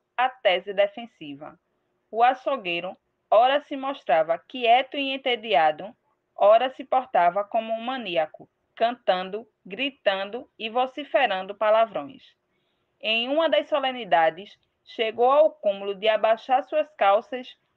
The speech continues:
e agitar seu órgão genital para todos ali presentes, dizendo: "Olhem para essa coisa inútil. O que vocês acham que eu poderia fazer com isso?" Os depoimentos dos psiquiatras pautados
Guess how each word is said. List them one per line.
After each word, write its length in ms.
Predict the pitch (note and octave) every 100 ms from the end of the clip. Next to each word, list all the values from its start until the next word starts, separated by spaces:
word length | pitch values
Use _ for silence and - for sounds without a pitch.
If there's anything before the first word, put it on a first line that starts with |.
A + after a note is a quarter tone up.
| -
e 140 | -
agitar 560 | A3+ A#3 B3+ B3+ A#3+ C4
seu 160 | C#4+
órgão 380 | A3+ B3 C4+ C4
genital 500 | C#4 C4 C4 G#3+ G#3
para 240 | G#3 A3+ A#3+
todos 420 | - A3 A3 A#3
ali 220 | A#3 A#3+
presentes, 680 | - A#3+ G#3 F3+ F#3 G3+ G3
dizendo: 640 | A#3+ G3+ D#3+ C#3 B2 - _ _ _ _ _ _
"Olhem 460 | - G#3 C4+ C#4+ D4
para 200 | D4+ C#4+
essa 220 | C#4+ D4
coisa 320 | C4 C4 C4+
inútil. 560 | C#4+ A#3 G#3+ A#3 F3+ E3 - _ _ -
O 140 | G#3
que 160 | - C#4+
vocês 460 | D4+ D4+ E4 C4
acham 340 | A#3 B3+ C4 B3
que 80 |
eu 60 | A#3
poderia 480 | A#3+ A#3 A3+ G#3+ A#3
fazer 440 | A#3 G3+ A3 G#3+
com 140 | - G3
isso?" 400 | E3 E3 - C#3 _ _ _ _ _ _ _ _
Os 240 | - B3+ C#4+
depoimentos 800 | D4+ D4 C#4 C4 C4+ D4+ E4 D4
dos 120 | D4
psiquiatras 840 | - D4 D4+ C#4+ C4+ A3 A#3+ C4 -
pautados 720 | C4+ C4 C#4 F3 D#3+ D#3+